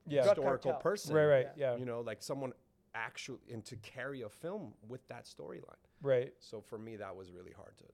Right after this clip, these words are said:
Speaker 3: to watch.
Speaker 2: Well, I can tell you what was hard for me. There was an audition that they wanted real working designers.
Speaker 1: Oh, this was funny. <laughs> Sorry.
Speaker 2: Who can sketch,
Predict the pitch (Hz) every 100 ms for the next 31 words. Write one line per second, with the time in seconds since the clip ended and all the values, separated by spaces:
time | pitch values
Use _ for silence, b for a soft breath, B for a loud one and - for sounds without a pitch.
0 | _ - - - 165 160 160 175 147 165
1 | 151 147 139 156 135 135 131 - 135 123
2 | 123 127 - - _ _ _ 156 165 170
3 | 165 139 143 139 151 139 135 - 131 131
4 | 131 127 - 160 143 147 135 127 127 _
5 | _ _ _ _ _ _ _ _ _ _
6 | _ _ _ - 143 160 - 156 139 139
7 | 127 139 123 123 117 156 - 160 - -
8 | 147 - 165 - 117 - - - _ _
9 | - - 170 - 175 180 - 185 156 -
10 | - -